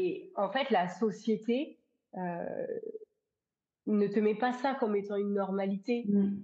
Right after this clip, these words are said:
Speaker 1: Et donc, ça a fait se questionner, à se dire, euh, bah, est-ce que, est-ce que c'est pas que j'ai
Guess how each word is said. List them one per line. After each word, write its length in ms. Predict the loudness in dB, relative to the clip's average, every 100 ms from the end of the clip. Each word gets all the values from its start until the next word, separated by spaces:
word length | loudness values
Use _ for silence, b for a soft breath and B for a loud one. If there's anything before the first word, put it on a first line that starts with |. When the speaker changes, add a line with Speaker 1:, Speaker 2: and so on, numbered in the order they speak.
| -2
Speaker 1:
Et 200 | -2 0
donc, 260 | 0 -2
ça 180 | 0 0
a 80 | 2
fait 180 | 2 0
se 100 | 0
questionner, 580 | -2 0 0 0 2 2
à 100 | 0
se 120 | 0
dire, 220 | -2 0
euh, 180 | -2 -2 -6 _ _ _ -2
bah, 120 | 0
est-ce 140 | 0 2
que, 80 | 0 2 -2
est-ce 180 | -6 -10
que 120 | -6 -4
c'est 220 | -2 -2
pas 220 | 0 0
que 60 | 2
j'ai 260 | 0 -2